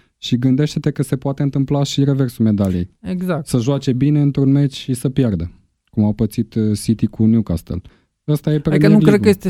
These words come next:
Speaker 2: sustenabilă
Speaker 1: Nu,
Speaker 2: forma pe care
Speaker 1: exact,
Speaker 2: o arată
Speaker 1: nu,
Speaker 2: acum.
Speaker 1: nu poți să spui că Tottenham va duce în continuare, va câștiga meci de meci în, de maniera asta. La un moment dat se, se înfundă.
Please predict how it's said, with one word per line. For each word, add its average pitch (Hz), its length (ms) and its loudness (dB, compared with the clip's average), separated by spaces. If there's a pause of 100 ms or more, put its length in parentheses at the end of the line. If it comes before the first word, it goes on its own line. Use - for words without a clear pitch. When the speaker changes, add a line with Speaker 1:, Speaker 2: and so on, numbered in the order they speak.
Speaker 2:
sustenabilă 175 560 0
Speaker 1:
Nu, 147 80 4
Speaker 2:
forma 170 240 4
pe 165 100 4
care 151 120 4
Speaker 1:
exact, 160 160 6
Speaker 2:
o - 80 4
arată 147 80 4
Speaker 1:
nu, 143 60 2
Speaker 2:
acum. 131 200 0
Speaker 1:
nu 143 100 4
poți 151 360 -6
să 131 100 -8
spui 123 360 -6
că 123 180 -6
Tottenham 123 420 -2
va 117 120 0
duce 120 240 -2
în 117 60 0
continuare, 113 640 0
va 110 300 -2 (460)
câștiga 113 380 0
meci 113 200 2
de 104 100 0
meci 110 320 2
în, 107 180 2
de 110 80 0
maniera 110 480 2
asta. 85 220 -8 (140)
La 107 140 -6
un 123 160 0
moment 123 320 2
dat 143 200 -4
se, 139 440 -4
se 135 160 -6
înfundă. 131 440 -2